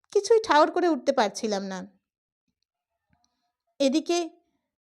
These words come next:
ম্যানেজার সাহেব সেই যে পড়েছেন, একবার গড়িয়ে চিত হয়ে গিয়ে আর ওঠেন না,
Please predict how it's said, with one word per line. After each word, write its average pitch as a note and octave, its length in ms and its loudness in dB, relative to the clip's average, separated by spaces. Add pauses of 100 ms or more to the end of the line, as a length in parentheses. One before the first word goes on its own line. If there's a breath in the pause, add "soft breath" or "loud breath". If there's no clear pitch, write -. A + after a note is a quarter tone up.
(480)
ম্যানেজার B3+ 420 2
সাহেব D4+ 400 0
সেই C4+ 360 0
যে D#4 160 0
পড়েছেন, C#4 580 0 (680)
একবার B3+ 360 2
গড়িয়ে B3+ 400 0
চিত C4+ 320 -8
হয়ে C#4+ 180 4
গিয়ে D#4+ 400 -4 (220)
আর B3 300 4
ওঠেন C4+ 320 0
না, G3+ 220 -14